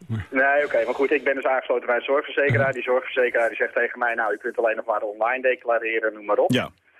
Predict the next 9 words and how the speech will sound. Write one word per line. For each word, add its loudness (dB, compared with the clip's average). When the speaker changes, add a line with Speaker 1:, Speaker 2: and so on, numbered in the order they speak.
Speaker 2:
Ehm, 2
vervolgens -2
wordt 0
het -6
systeem -2
gehackt -2
van 0
die -4
zorgverzekeraar. 0